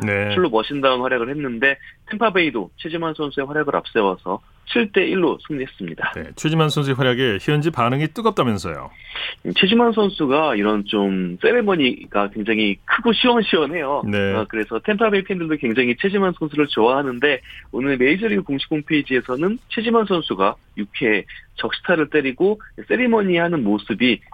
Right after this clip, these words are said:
Speaker 2: 메이저리그 홈페이지에 이제 그 영상이 메인에 올라왔습니다.
Speaker 1: 네.
Speaker 2: 그만큼 최지만 선수가 좀 인기도 많이 받고 있습니다.
Speaker 1: 네.
Speaker 2: 네.
Speaker 1: 류현진 선수의 랭킹이 백위권 밖으로 밀렸네요.
Speaker 2: 네, 미국 스포츠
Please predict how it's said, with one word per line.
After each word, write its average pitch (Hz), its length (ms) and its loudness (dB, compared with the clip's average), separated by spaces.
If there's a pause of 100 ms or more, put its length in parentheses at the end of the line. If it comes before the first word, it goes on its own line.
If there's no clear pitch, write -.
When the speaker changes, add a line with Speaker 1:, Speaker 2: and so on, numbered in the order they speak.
Speaker 2:
메이저리그 104 380 -2
홈페이지에 123 680 -2
이제 113 280 -4
그 92 180 -2
영상이 104 640 0 (380)
메인에 113 300 2
올라왔습니다. 90 920 -2
Speaker 1:
네. 98 100 -10
Speaker 2:
그만큼 185 300 -6
최지만 156 360 -2
선수가 123 500 0
좀 107 200 -4
인기도 120 460 0 (260)
많이 107 180 0
받고 - 260 -4
있습니다. - 520 -12
Speaker 1:
네. 76 80 -10
Speaker 2:
네. 73 160 -10 (800)
Speaker 1:
류현진 175 440 4
선수의 180 360 4
랭킹이 156 440 0
백위권 123 480 -2
밖으로 - 460 -2
밀렸네요. 107 720 2 (600)
Speaker 2:
네, 117 240 2
미국 151 300 0
스포츠 170 960 0